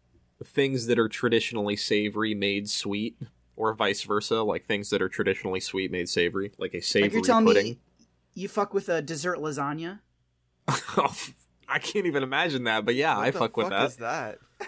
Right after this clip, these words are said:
Speaker 2: <laughs> I don't know. I, when I was in college, I had a dream to make dessert pasta. I never did it, but I think it'd be really good.
Speaker 3: What the fuck is a dessert pasta? What's in it?
Speaker 2: It's like, so instead of, so you have your noodles, right?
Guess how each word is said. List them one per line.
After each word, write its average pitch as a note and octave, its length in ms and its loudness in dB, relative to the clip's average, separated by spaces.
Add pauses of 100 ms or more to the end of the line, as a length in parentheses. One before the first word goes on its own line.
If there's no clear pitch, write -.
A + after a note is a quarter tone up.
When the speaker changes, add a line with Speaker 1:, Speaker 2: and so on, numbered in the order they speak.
Speaker 2:
<laughs> - 380 -8
I G3+ 100 -2
don't G#3+ 120 -4
know. F3 180 -6 (680)
I, A3 220 4 (140)
when G#3+ 140 -2
I A#3 80 6
was C4+ 140 2
in A3+ 80 -2
college, F3+ 360 2
I F3 80 2
had F#3 160 -2
a F3 60 0
dream F3 460 -6
to F#3 100 -8
make D3+ 280 -6
dessert D#3+ 380 -6
pasta. D3 640 -6 (420)
I D#3 100 -8
never F3+ 240 -4
did E3 200 0
it, C#3+ 100 -4
but C#3+ 100 -8
I C#3+ 80 -4
think F3 220 -12
it'd D3+ 100 -8
be C#3 120 -6
really C3+ 280 -4
good. C3+ 380 -4 (1300)
Speaker 3:
What G3+ 160 -4
the C4+ 80 -2
fuck B3+ 240 -8
is G3 120 -8
a F3+ 40 -8
dessert D#3 420 -6
pasta? D3+ 380 -6
What's C3 220 -10
in G3+ 180 -6
it? A#2+ 200 -10 (400)
Speaker 2:
It's G#3+ 200 -4
like, A#3 160 2
so A#3+ 180 4
instead A#3 340 2
of, B3 200 2
so - 160 -4
you A3 120 4
have B3 160 4
your A3+ 120 0
noodles, D3 400 2
right? D#3 300 -4